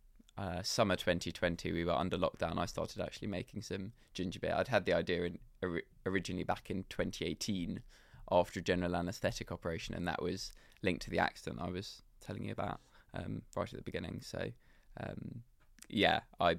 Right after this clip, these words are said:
I basically made the decision to leave that job and try and branch out on my own, try and make a product, try and start a business. And it's been a pretty incredible experience so far. It's been a hell of a lot of learning, um,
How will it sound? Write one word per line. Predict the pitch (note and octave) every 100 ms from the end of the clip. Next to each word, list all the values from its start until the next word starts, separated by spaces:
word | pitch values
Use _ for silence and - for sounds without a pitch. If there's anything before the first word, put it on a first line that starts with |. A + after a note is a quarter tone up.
| -
I | F#2
basically | F2+ - F2+
made | G#2+ -
the |
decision | - - F2 F#2
to | F#2 G2 F#2+ -
leave | G#2 G2 F2+
that | E2+ -
job | F2+ F2+ - - -
and | G2
try | - G2 F#2
and | F2+ F#2+ - - - -
branch | A2 G#2 -
out | F#2+ - - -
on | G#2
my | G2 F#2
own, | G2+ B2 - -
try | - G#2+
and | F#2
make | F2+ -
a |
product, | - F#2 E2+ -
try | G2
and | F2+ F2+
start | - F#2+ -
a |
business. | F#2 F2+ F#2+ E2+ - - - - - -
And | G#2 F#2 F2+ F2 - - -
it's | - F2+
been | - A2 F#2 E2+ - - -
a |
pretty | - C#3+ A#2
incredible | G2 F#2+ F#2 F#2 F2+ - - - -
experience | - - A2 F#2 -
so | -
far. | - F#2+ F#2
It's | E2+ - - - - - - - - - - -
been | F#2+ F#2 -
a | -
hell | A#2 A2
of | F2+
a |
lot | E2
of | D#2+
learning, | F#2 F2+ C#2 G#2 A2+ - - _ -
um, | E2+ F2 F2+ A#2